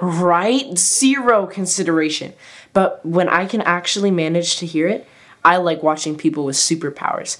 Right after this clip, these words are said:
If I could have just one superpower, I'd have the superpower of unlimited potential. That's an idea that my friends and I came up with. It means that I could have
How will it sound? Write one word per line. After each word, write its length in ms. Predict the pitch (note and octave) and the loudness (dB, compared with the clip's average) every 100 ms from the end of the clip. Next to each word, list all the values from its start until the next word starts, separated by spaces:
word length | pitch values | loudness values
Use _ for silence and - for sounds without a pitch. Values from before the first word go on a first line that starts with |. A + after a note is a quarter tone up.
| - - | -16 -6
If 160 | F#3+ G#3 | 0 2
I 100 | G#3+ | 2
could 120 | A3+ | 0
have 180 | G#3+ E3 | -2 0
just 260 | D#3+ D#3 | 0 -2
one 420 | D3 D3 F3+ F3+ G3 | -4 -2 0 0 0
superpower, 720 | - F#3 F#3+ G#3 F#3+ G#3 - - - | -2 -2 -2 2 2 2 -4 -12 0
I'd 160 | G3 | 0
have 220 | G#3 F3+ D#3+ | 0 -4 -4
the 40 | |
superpower 600 | E3 F3+ E3+ E3+ E3+ D#3+ | -2 -2 0 0 2 2
of 180 | C#3 C#3 - - | 0 -8 -12 2
unlimited 1080 | F3 F3+ F#3 F#3 F3+ F3 F3 E3+ E3 D3+ D3+ | 4 4 0 -2 0 0 2 2 0 -2 -2
potential. 760 | E3 - - D#3 D3 - - - - - - | -6 -6 -4 -4 -2 -4 -8 -14 -20 -4 2
That's 220 | F#3+ G3+ | 4 4
an 60 | |
idea 240 | A#3+ F3+ G3 | 0 2 2
that 120 | F3+ | 2
my 100 | F3 | 0
friends 280 | E3+ E3 E3 | 0 -2 0
and 100 | D3+ | -2
I 60 | C#3+ | -4
came 240 | D3+ C3+ | -6 -8
up 120 | C3+ | -8
with. 200 | - E3+ - - - | -14 -18 -20 -4 2
It 160 | F3+ | 4
means 300 | F3+ G3 A3 | 4 0 0
that 120 | F#3 - | -2 0
I 100 | E3 | 0
could 140 | E3+ | -2
have 260 | E3+ D3+ C#3+ | -2 -2 -2